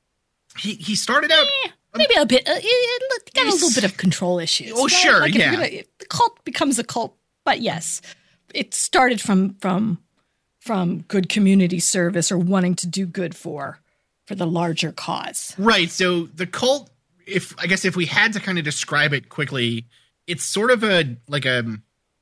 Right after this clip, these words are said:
Speaker 1: it's a pseudo-Confucianist cult that focuses on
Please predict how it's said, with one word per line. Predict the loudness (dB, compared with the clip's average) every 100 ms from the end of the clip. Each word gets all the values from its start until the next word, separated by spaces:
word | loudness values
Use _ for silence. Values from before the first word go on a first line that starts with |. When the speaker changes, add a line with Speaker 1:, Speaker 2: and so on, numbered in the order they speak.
| _ _ _ _ _ -6
Speaker 1:
it's | 0
a | 0
pseudo-Confucianist | 0 -2 0 2 0 0 -4 -6 -4 -4 -4 -4 -6 -6
cult | -4 -4 -6 -14 _ _ _ _ _ _
that | -2 -2 -2
focuses | -2 0 -2 -2 -2 -2 -4
on | -4 -2 -2 -4 -8